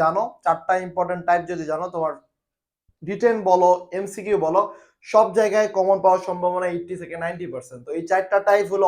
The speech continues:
অনেক বেশি ইম্পর্টেন্ট। এর বাইরে যে টাইপগুলো আছে এগুলো একটু লেস ইম্পর্টেন্ট, but এই চারটা টাইপ তুমি যদি এই অধ্যায় পড়ো, এই চারটা টাইপ তোমাকে জানতেই হবে। তো চলো এই চারটা টাইপ সম্পর্কে আমরা জানি। প্রথম যে টাইপটা ইম্পর্টেন্ট এবং অনেক বেশি বেশি ইম্পর্টেন্ট সেটা হলো সরল দোলক সংক্রান্ত,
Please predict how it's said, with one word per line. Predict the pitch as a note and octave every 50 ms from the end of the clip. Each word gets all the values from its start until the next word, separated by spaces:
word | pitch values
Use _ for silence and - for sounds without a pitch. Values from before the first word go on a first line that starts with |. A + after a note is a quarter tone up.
| F3 E3+
অনেক | E3+ F#3 F3 - F#3
বেশি | F3+ F#3 G3 F#3+ F3+
ইম্পর্টেন্ট। | F3 F#3 F#3 F#3 F#3+ G#3+ A3+ A3 - _ _ _ _ _ _ _
এর | G#3 A3 G#3+ G3
বাইরে | G#3+ G#3+ A3 A3 G3
যে | A3 G#3+ G#3+
টাইপগুলো | G3+ G#3 F#3+ F3 A3 G#3+ G#3 G3+
আছে | G3+ G3+ A3 G3+
এগুলো | G3 G3 F#3+ F3 E3+
একটু | E3+ - G#3+ A3 A3+
লেস | A3+ A3+ A3 - A3 G#3+
ইম্পর্টেন্ট, | F#3 G#3 G#3+ G#3+ A3 A3+ G#3+ F#3
but | F3+ E3+ F3
এই | E3+ E3+
চারটা | G3 G3 G3 - - G#3 - F3+
টাইপ | E3 F3 G3+ G3+ - _
তুমি | F3 F3 F3+ F3
যদি | F#3 F3 F#3
এই | F#3 F3+
অধ্যায় | F3+ F3 G3 G3+ G3+ G3 G3 F#3+
পড়ো, | F#3 F#3+ G#3 G3
এই | F3+ F3
চারটা | E3+ D#3+ D#3+ - F3 E3+ E3+ E3+
টাইপ | F3 F#3+ - - -
তোমাকে | E3 D3 D#3 D#3 D#3+ C#3 D#3+
জানতেই | F3+ G3 G3+ G3 G3+ F3+ D3+ B2+
হবে। | A2+ - - _ _ _ _ _ _ _ _
তো | D#3 - G3+
চলো | G3+ G#3+ A#3 B3 A#3+ -
এই | E3+ E3
চারটা | F3+ E3+ E3+ E3+ F3+ E3+
টাইপ | E3+ E3 E3 -
সম্পর্কে | E3+ D#3 D#3+ E3 D#3+ D3 D3+ D3
আমরা | C#3+ D3+ D#3 C#3+ C#3+
জানি। | C3+ - - _ _ _ _ _ _ _ _ _ -
প্রথম | G#3 G#3 B3 A#3+ A#3 A#3
যে | A#3 A3+
টাইপটা | A3+ A3 G#3 G#3 A3 G#3+ G#3 G#3
ইম্পর্টেন্ট | F3 G3 G3+ G#3 G#3+ A3 G#3 G3
এবং | F#3+ F#3 F3+ F3+ F#3+
অনেক | G#3+ A3 G3 F3+
বেশি | G#3+ G#3 G#3 F#3+
বেশি | G3 F#3 F#3+ F#3+ F#3
ইম্পর্টেন্ট | F3 F3 F#3 F#3 G3 F#3+ -
সেটা | F3+ E3+ E3+ E3
হলো | D#3+ D#3+ E3 - -
সরল | G3 G3 G3 G3 F#3+ F#3 F3+
দোলক | F3+ F3+ F3 E3+ -
সংক্রান্ত, | E3+ D#3 D#3 D3+ C3 A#2 A2+